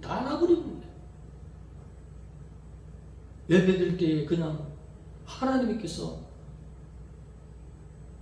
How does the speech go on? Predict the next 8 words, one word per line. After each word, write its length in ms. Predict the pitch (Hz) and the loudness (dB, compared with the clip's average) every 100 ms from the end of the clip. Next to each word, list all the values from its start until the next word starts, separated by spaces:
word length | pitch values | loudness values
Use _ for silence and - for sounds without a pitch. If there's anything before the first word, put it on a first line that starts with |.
| - - - - - - - - - - - - - - - - - | -14 -14 -14 -14 -14 -14 -14 -14 -16 -16 -14 -14 -14 -14 -14 -14 -12
그 160 | - 233 | 6 8
현장을 440 | 190 214 247 247 | 10 10 8 6
덮어버리는 640 | - 202 254 254 175 143 113 | 6 4 2 2 2 2 0
놀라운 340 | 123 135 - | 0 0 -2
역사로 360 | - - - - - | -4 -8 -10 -12 0
임재하시네. 800 | 196 247 254 339 - - - - - - - - - - - - - - - - - - - - - - - - | 4 6 6 4 2 -4 -8 -12 -14 -14 -14 -16 -16 -16 -16 -16 -16 -16 -14 -14 -14 -16 -16 -16 -16 -14 -14 6
하나님을 500 | 311 320 330 320 262 | 12 12 12 10 8
만나려면 880 | 233 311 285 254 247 277 - - | 8 8 8 4 4 4 0 -6